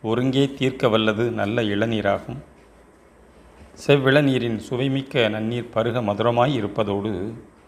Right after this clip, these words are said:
உடலிற் குளிர்ச்சி உண்டு பண்ணுவதற்கும் தேக சுகத்திற்கும் அனுகூலமாயுள்ளதாம். நல்ல முதிர்ந்த தென்னம்பழம், அதாவது நெற்று தேங்காயை உடைத்து திருகி பால் பிழிந்து பருகினால்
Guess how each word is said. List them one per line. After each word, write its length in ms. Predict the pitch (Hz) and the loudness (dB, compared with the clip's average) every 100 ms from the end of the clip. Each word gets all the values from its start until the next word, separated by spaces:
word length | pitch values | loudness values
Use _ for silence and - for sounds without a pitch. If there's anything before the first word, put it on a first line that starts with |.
| _ _ - - - - - - | _ _ -20 -20 -20 -20 -8 2
உடலிற் 420 | 123 135 143 - | 6 6 4 0
குளிர்ச்சி 500 | 135 139 135 135 104 | -2 -2 -2 -4 -4
உண்டு 300 | 98 110 127 | -4 -4 -2
பண்ணுவதற்கும் 640 | 107 98 95 101 - 135 - - - - _ - - - - - - - | -2 -2 -4 -6 -8 -10 -12 -20 -20 -20 _ -20 -20 -20 -20 -20 -12 2
தேக 220 | 131 139 | 4 4
சுகத்திற்கும் 760 | 123 113 123 - 104 - 123 - | 0 0 0 0 -2 -4 -6 -4
அனுகூலமாயுள்ளதாம். 1000 | 107 123 123 120 104 104 98 95 90 - - - - - - - - - - - - - - - - - - - | -4 -2 0 0 0 -2 -2 -4 -4 -6 -10 -20 -20 -20 -20 -20 -20 -20 -20 -20 -20 -20 -20 -20 -20 -20 -20 -2
நல்ல 280 | 123 131 147 | 2 4 2
முதிர்ந்த 440 | 120 110 131 135 | 0 -2 0 0
தென்னம்பழம், 720 | 139 - 117 135 127 104 101 - | -2 0 2 2 2 0 0 0
அதாவது 320 | 110 113 120 | 2 2 0
நெற்று 400 | 107 104 - - | -2 -2 -4 -2
தேங்காயை 520 | 123 120 127 120 113 | 0 2 4 4 2
உடைத்து 720 | 101 107 107 - 101 113 - - | 0 -2 -2 -4 -6 -6 -12 -14
திருகி 640 | - 123 123 113 101 104 - - - | -4 -2 -2 -2 -4 -6 -12 -20 0
பால் 300 | 117 120 127 | 4 6 4
பிழிந்து 360 | - 117 120 135 | -4 -4 -2 -4
பருகினால் 640 | 110 104 104 98 98 | -4 -4 -4 -4 -6